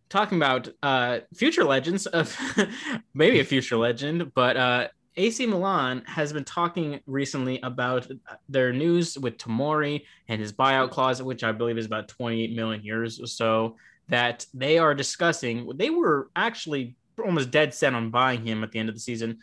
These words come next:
They look like they're a little hesitant now, might be negotiation tactics, but they are trying to negotiate his price and, and debate whether or not, as the season comes to a conclusion, should they buy him. Now, Wes, uh, what are your thoughts? Do you hope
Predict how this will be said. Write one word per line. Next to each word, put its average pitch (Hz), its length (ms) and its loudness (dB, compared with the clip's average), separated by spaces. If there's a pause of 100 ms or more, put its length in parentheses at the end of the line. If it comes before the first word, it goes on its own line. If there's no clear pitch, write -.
(120)
They 131 80 -4
look 208 300 2
like 233 180 2
they're 135 200 2
a 131 40 2
little 185 160 0
hesitant 165 520 -4
now, 120 280 -2
might 135 260 -4
be 143 120 -4
negotiation 113 680 -4
tactics, 113 520 -6
but 117 400 -4 (460)
they 170 200 6
are 160 200 6
trying 175 440 2
to 143 300 -2
negotiate 131 420 -2
his 120 100 -4
price 127 340 0
and, 113 100 -6 (220)
and 123 220 -4
debate 123 360 -2
whether 123 260 2
or 120 60 2
not, 117 280 -2
as 123 200 -4
the 113 60 -10
season 123 280 -8
comes 117 200 -8
to 120 80 -4
a 113 40 -10
conclusion, 120 580 -8 (280)
should 185 320 -2
they 175 100 2
buy 135 300 2
him. 113 400 -4 (320)
Now, 127 460 0
Wes, 139 560 0 (460)
uh, 202 100 -16 (280)
what 156 320 4
are 214 40 2
your 190 140 2
thoughts? 135 380 2
Do 143 260 -8
you 165 220 6
hope 160 360 2